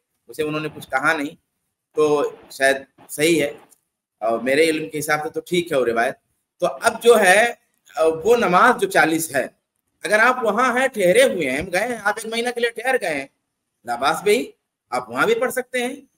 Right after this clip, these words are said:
आप यहाँ भी पढ़ सकते हैं, आप वहाँ भी पढ़, बिल्कुल मना, मना नहीं। यानी हम ये नहीं कहते कि उस, अ, जो, अ, रिवायत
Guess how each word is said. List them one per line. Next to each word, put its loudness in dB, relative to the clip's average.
आप 2
यहाँ 0
भी 6
पढ़ 0
सकते -2
हैं, 6
आप -2
वहाँ 2
भी 6
पढ़, 0
बिल्कुल -2
मना, 0
मना -2
नहीं। -10
यानी 0
हम 0
ये 6
नहीं 0
कहते 4
कि 2
उस, 0
अ, 0
जो, 0
अ, -2
रिवायत 4